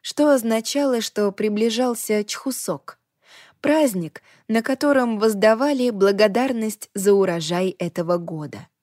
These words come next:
С полдюжины деревенских женщин пришли помогать женщинам второго дома готовить пир. Некоторые работали ночами при лунном свете. В праздничное утро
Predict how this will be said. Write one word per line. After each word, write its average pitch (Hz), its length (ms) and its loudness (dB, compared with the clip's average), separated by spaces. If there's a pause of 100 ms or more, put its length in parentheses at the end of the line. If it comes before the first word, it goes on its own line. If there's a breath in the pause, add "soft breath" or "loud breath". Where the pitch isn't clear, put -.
(800 soft breath)
С - 120 -16
полдюжины 269 720 2
деревенских 214 800 0
женщин 220 640 -2
пришли 208 460 0
помогать 196 580 0
женщинам 180 760 -4
второго 175 520 -2
дома 220 440 0 (260 soft breath)
готовить 175 680 -2
пир. 151 300 -14 (880 soft breath)
Некоторые 190 680 2
работали 185 560 2
ночами 190 640 -2
при 175 180 -2
лунном 170 400 -2
свете. 160 640 -8 (800 soft breath)
В - 80 -20
праздничное 220 840 2
утро 320 480 -4